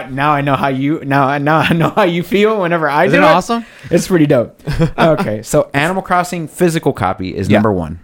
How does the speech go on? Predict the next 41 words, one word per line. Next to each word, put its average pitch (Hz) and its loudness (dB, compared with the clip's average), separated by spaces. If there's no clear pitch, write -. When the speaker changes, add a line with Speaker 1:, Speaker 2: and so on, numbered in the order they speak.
Speaker 2:
Okay. 113 -2
Speaker 1:
Then 104 2
followed 110 0
by 104 2
Super - -6
Mario 110 2
three 120 0
D 113 -2
All-Stars 95 0
at 90 -2
number 87 -4
two. - -10
Speaker 2:
Okay. 110 -4
Speaker 1:
Number 95 -2
three 107 0
is 87 -2
Mario 117 0
Kart 127 -4
eight 107 -10
Deluxe. 90 -4
Speaker 2:
Not 120 0
surprised. 101 -6
Speaker 1:
Number 107 2
four 120 2
is 92 -4
Super 131 -4
Smash 117 -2
Brothers 107 -2
Ultimate. 110 -2
Number 104 -2
Speaker 2:
Best - -6
Speaker 1:
five 123 2
Speaker 2:
fighting 101 -2
Speaker 1:
is 95 -6
Speaker 2:
game. - -20
Speaker 1:
Animal 120 0
Crossing 113 -4
New 110 0
Horizons 95 0
digital 101 -4
copy. - -14